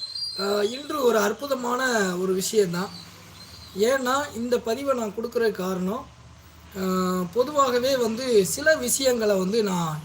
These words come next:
YouTube வாயிலாக, அஹ், சில சீக்ரெட்ஸ்னு சொல்லுவோம் இல்லையா, அது வந்து ஒரு கஸ்டமர்ஸ், என்னை சந்திக்கக்கூடிய வாடிக்கையாளர்களுக்காக நான் சொல்லுவேன். அப்படி ஒரு வாடிக்கையாளரை சந்திக்கும்போது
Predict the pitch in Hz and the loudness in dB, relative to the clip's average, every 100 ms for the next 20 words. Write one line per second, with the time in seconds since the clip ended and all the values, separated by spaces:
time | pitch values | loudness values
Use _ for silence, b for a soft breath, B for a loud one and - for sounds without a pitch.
0 | 185 262 285 277 202 208 208 196 180 170 | -8 -8 -6 -8 0 4 6 6 4 2
1 | 220 240 - - - - - - - 196 | 2 0 -10 -20 -20 -20 -20 -20 -12 -6
2 | 202 196 196 196 196 220 - - 247 240 | -2 2 2 0 -2 -6 -10 -4 0 4
3 | 220 226 - 294 - 254 - 269 214 202 | 4 2 -2 -4 -2 -2 -2 -4 0 4
4 | 196 180 185 185 - - - - 269 285 | 4 4 2 0 -6 -12 -8 -6 -4 -2
5 | 226 240 294 254 208 190 180 175 - - | -2 -2 -2 6 8 8 6 2 -6 -14
6 | - - - 240 294 285 240 - - - | -14 -8 -2 0 2 4 2 0 -6 -10
7 | - 214 220 240 226 202 233 285 302 262 | -4 2 4 4 2 2 -2 -2 -6 -4
8 | 247 220 233 240 196 208 285 277 269 247 | -2 2 4 4 0 0 0 0 0 2
9 | 233 208 202 185 180 185 247 196 165 170 | 2 2 2 2 2 2 4 2 0 -6
10 | - - - - - 202 202 190 185 185 | -12 -16 -14 -14 -4 2 2 4 4 2
11 | 165 - - - - - 202 - 320 320 | 0 -10 -18 -18 -16 -10 -8 -4 -2 0
12 | 311 277 247 233 226 214 254 285 269 254 | 2 0 2 4 4 2 2 0 0 2
13 | 226 220 190 185 214 208 190 175 160 175 | 4 2 2 0 -4 -4 -2 -2 0 4
14 | 185 | 4